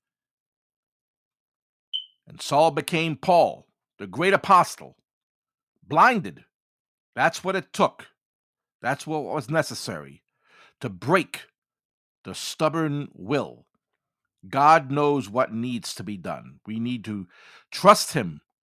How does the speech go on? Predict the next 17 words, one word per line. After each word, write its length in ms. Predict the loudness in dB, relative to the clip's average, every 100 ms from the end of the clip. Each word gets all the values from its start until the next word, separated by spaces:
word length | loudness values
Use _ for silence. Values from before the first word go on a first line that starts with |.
| _ _ -6
with 220 | -6 -4
the 80 | -4
process. 880 | 0 0 0 -8 -8 -6 -6 -8 _ _
He 200 | -4 0
knows 280 | 2 0
what 160 | -2 -6
it 120 | -6
will 160 | -8 -10
take 400 | -10 -12 -12 -18 _ _ _ _ _ _
to 100 | -10
break 280 | -6 -4 -4
down 240 | -2 -2 -2
the 120 | -4
resistance 680 | -6 -4 -6 -6 -8 -8 -8
of 220 | -10 -8
your 260 | -4 -2 -2
prodigal 760 | -2 0 0 0 -4 -6